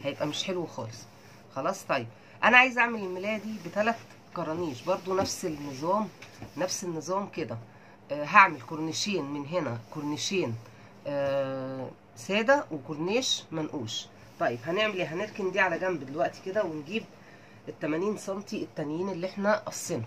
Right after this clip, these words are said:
اهو، التمانين سنتي دول هعمل في التمانين سنتي دول ايه؟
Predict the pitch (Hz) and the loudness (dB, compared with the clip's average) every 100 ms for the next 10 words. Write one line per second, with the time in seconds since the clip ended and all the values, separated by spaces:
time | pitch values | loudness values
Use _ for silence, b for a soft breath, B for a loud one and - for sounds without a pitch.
0 | - 113 151 139 113 - 123 151 151 180 | -8 -6 -4 -4 -6 -14 -8 -4 -4 -4
1 | 185 180 170 170 127 113 B B B - | 0 0 0 -2 -2 -6 B B B 8
2 | 220 233 - - 175 185 202 - 196 180 | 8 6 -4 -6 -4 -4 -6 -4 -4 -4
3 | 175 185 190 | -8 -6 -4